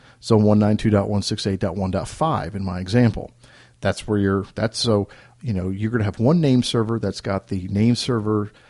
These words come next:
I Ps given to you by your cable company or your I S P, and then all your other machines on the network in resolve dot conf, they're gonna put the I P address of your local name server. Uh, so on the clients, you'll have name server space one nine two dot one six eight dot one dot five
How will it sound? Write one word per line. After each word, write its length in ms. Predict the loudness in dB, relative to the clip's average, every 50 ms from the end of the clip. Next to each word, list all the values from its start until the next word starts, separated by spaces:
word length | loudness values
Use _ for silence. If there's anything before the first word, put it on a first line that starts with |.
| _ _ _
I 160 | -6 -6 -6
Ps 380 | -6 -4 -4 0 0 0 0 0
given 300 | 2 2 2 4 2 2
to 140 | 0 -2 -2
you 220 | -2 -2 -4 -4
by 220 | -4 -6 -6 -4
your 320 | -4 -4 -6 -6 -8 -10 -14 _ _
cable 260 | 2 2 2 2 0
company 400 | -2 -2 -4 -2 -2 -4 -6 -4
or 160 | -4 -4 -4
your 140 | -2 -2 -2
I 120 | -4 -4
S 160 | -4 -6 -8 -4
P, 320 | -4 -2 -2 -2 -6 -10 -14 _ -20 -20 -20 -20 _ _
and 100 | -4 -2
then 60 | 0 0
all 180 | 2 0 2
your 160 | 2 4 4
other 140 | 6 4 4
machines 400 | 2 2 0 0 0 0 0 0
on 100 | 0 -2
the 60 | -2
network 460 | -2 -2 -4 -4 -4 -6 -6 -6 -10 _ _ _ _ _ -20 _ _ _ _ _ -2
in 360 | 0 2 2 4 2 0 -2 -6 _ -20 _
resolve 400 | -8 -6 -4 0 0 0 0 0
dot 200 | 0 -2 -2 -2
conf, 320 | -4 -4 -4 -4 -4 -4 -2
they're 140 | 0 0 2
gonna 160 | 2 0 -2
put 320 | -2 0 0 0 0 0
the 120 | -2 0 0
I 100 | 0 -2
P 200 | 0 -2 -2 0
address 440 | 0 -2 -2 -2 -2 -2 -4 -6
of 500 | -12 -8 -6 -4 -2 -2 -4 -6 -10 -18 -20 _ _ _
your 360 | -4 -2 0 0 0 0 -2 0
local 340 | 4 4 4 6 4 -2 -4
name 240 | -4 -6 -6 -8 -8
server. 340 | -10 -10 -10 -12 -14 -18 -20 _ _ _ -20 _ _ _ -20 _ _ _
Uh, 220 | -14 -12 -10 -10 -10
so 460 | -8 -6 -4 -4 -2 -4 -6 -8 -12 _
on 300 | -18 -16 -8 -4 -2 0
the 60 | 0 0
clients, 380 | 0 0 0 0 0 -2 -2
you'll 80 | -4 -4
have 160 | -4 -4 -2 0
name 240 | 2 2 2 2
server 280 | 0 -2 -4 -4 -4 -6
space 440 | -8 -6 -4 -2 -2 -2 -2 -4 -2
one 160 | 0 0 2
nine 180 | 2 0 0 0
two 140 | -2 -2
dot 160 | -2 -2 -4 -4
one 160 | -6 -6 -6
six 240 | -6 -8 -10 -6 -6
eight 160 | -6 -4 -4
dot 140 | -6 -4 -4
one 120 | -4 -4
dot 160 | -4 -6 -8
five 440 | -8 -6 -6 -6 -6 -8 -12 -14 -20